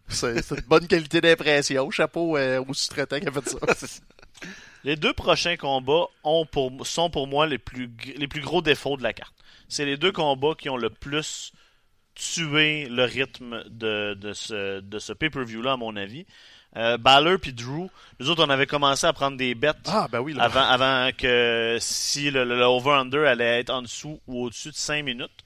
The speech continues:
Speaker 2: Mhm.
Speaker 3: Puis j'avais, j'avais de la misère à trouver quelqu'un qui voulait prendre, qui voulait prendre le over.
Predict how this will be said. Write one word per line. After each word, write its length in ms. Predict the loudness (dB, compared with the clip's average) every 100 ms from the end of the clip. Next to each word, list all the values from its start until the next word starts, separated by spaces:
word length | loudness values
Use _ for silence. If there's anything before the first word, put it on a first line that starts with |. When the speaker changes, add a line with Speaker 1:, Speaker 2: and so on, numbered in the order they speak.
| _
Speaker 2:
Mhm. 260 | -14 -12 -12 -6
Speaker 3:
Puis 100 | 2
j'avais, 400 | 4 6 6 6
j'avais 220 | 4 2
de 60 |
la 80 | 0
misère 380 | 0 6 6 6
à 60 | 2
trouver 300 | -2 -4 0
quelqu'un 320 | 0 0 -4
qui 120 | -6
voulait 280 | -4 0 0
prendre, 460 | 0 -4 -6 -14 -20 _ _ _ -16
qui 100 | -10
voulait 240 | 0 0
prendre 280 | 2 0 2
le 60 | 2
over. 340 | 2 0 -2